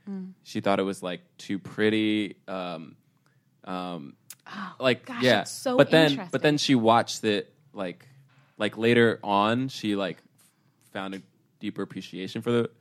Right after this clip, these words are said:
Speaker 2: for the film, and I think, like, she finally, like, kinda came to, like, the conclusion, like, oh, the, the film is not the book, and that's okay. It's, it's okay for the movie to be its, its own thing and it not be the book. Uh,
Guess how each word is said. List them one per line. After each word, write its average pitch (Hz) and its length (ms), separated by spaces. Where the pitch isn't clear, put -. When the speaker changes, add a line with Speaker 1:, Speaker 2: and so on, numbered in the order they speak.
Speaker 2:
for 135 120
the 131 80
film, 139 460
and 107 120
I 104 60
think, 107 320
like, 95 180
she - 140
finally, 98 420
like, 87 260
kinda 107 200
came 98 280
to, 101 100
like, 92 160
the 95 100
conclusion, - 420
like, 80 180
oh, 117 160
the, 101 120
the 113 120
film 127 340
is 113 80
not 104 140
the 98 60
book, 95 340
and 92 80
that's 95 200
okay. 80 400
It's, 85 120
it's 95 260
okay 110 360
for 110 140
the 101 80
movie 95 340
to 98 60
be 90 220
its, - 180
its 98 160
own 90 180
thing 98 300
and 95 80
it - 80
not 90 240
be 90 100
the 90 100
book. 101 360
Uh, 95 300